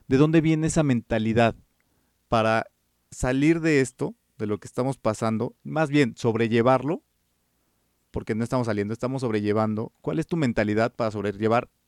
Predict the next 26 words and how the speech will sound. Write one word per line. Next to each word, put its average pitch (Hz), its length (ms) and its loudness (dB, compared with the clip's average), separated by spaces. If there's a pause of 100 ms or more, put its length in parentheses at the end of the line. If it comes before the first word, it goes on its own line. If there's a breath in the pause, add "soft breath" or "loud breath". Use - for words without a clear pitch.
(100)
esta 143 240 -2
situación 123 640 -2 (480)
y 131 100 -4
tu 135 120 -2
mentalidad 123 680 2 (520)
para 113 680 2 (340)
llevar 135 280 2
a 160 80 0
cabo 156 520 2 (260)
esta 147 300 0
carrera 127 360 0
tan 110 220 -4
exitosa 117 500 -4
que 113 160 -2
has 110 280 -4
tenido 110 560 0 (400)
durante 101 320 -2
todos 113 400 2
estos - 320 -10
años? 90 300 -8
¿Cuál 143 240 -4
es 151 120 -4
esa 160 100 -2
mentalidad 104 500 0
de 123 60 0
Julieta? 98 580 -6